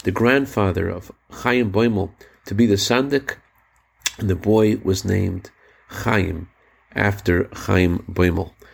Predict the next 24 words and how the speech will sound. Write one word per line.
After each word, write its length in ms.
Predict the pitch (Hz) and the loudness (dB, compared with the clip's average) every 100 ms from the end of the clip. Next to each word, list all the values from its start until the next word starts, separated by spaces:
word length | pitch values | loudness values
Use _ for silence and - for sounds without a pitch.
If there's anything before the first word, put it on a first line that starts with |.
| - - _ _ _ _ - | -20 -20 _ _ _ _ -2
There 180 | 101 104 | 0 4
is 260 | 139 131 | 4 4
a 80 | 117 | 0
time 580 | - 110 117 107 104 - _ _ _ | -2 -4 0 0 -2 -6 _ _ _
when 580 | - 92 98 92 92 - _ _ | -6 0 0 0 -2 -8 _ _
a 80 | 92 | -10
Jew 360 | 85 110 104 | -4 0 2
needs 340 | 101 95 95 - | 2 2 0 0
to 180 | - 87 | 0 0
forget 500 | - 92 85 101 - | 0 0 2 2 0
whatever 320 | 92 98 95 | 0 2 2
has 120 | 87 | 2
happened 420 | 98 92 85 80 - - | 0 0 0 -4 -8 -8
and 180 | 85 | -8
forgive. 420 | - 85 82 85 - _ - - | -4 -4 -2 -4 -8 _ -20 -4
I'd 80 | - | -2
like 80 | 147 | 2
to 80 | |
dedicate 220 | 175 170 156 | 2 2 2
a 40 | |
minute 180 | 156 143 | 0 -2
of 80 | 123 | 0
Torah 220 | 151 147 | 0 0
today 380 | 131 113 151 | 2 2 2